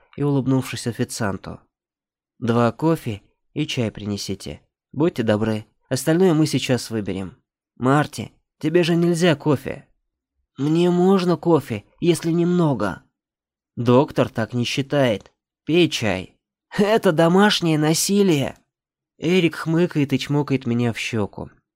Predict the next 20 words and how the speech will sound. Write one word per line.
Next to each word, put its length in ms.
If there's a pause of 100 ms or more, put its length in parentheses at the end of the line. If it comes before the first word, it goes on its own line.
(200)
Келли, 320
рухнув 440
на 100
диван 340
с 60
другой 260
стороны, 460
делает 500
то 140
же 120
самое. 560 (800)
«Что 360
опять 320
нудишь? 560 (420)
Эрик, 380 (300)
а 100
мне 320
мороженое 540
ты 100
купишь?» 520